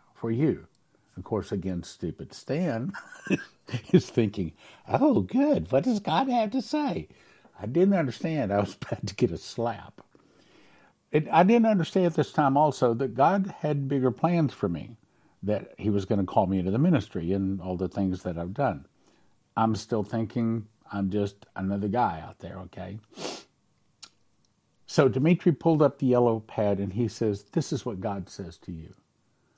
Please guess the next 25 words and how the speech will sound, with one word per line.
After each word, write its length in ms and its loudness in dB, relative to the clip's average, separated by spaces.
God 260 6
says, 460 -4
"In 140 0
the 100 2
kingdom 480 2
of 140 -4
God, 540 0
you 180 0
are 100 -2
small." 360 -8
No, 340 2
"In 120 2
the 100 0
kingdom 280 4
of 140 2
God, 480 -2
you 160 2
think 300 -4
you 140 0
are 60 -4
big, 480 -6
but 240 -12
you 100 -4
are 80 -14
small. 540 -10